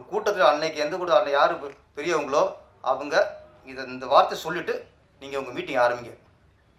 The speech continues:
ஆ-, ஆமா, அங்கேயும், அங்கேயும் நீங்க சொல்ற மாதிரி குவார்டர் பிரியாணி வாங்கி கொடுத்து கூட்டத்தை கொண்டு, கொண்டு வர்றாங்க,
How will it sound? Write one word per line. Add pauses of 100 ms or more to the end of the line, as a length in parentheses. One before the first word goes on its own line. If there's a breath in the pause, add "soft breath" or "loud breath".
(480)
ஆ-, (1200)
ஆமா, (140)
அங்கேயும், (140)
அங்கேயும் (180)
நீங்க (300)
சொல்ற
மாதிரி (500)
குவார்டர்
பிரியாணி
வாங்கி
கொடுத்து
கூட்டத்தை
கொண்டு, (220)
கொண்டு
வர்றாங்க,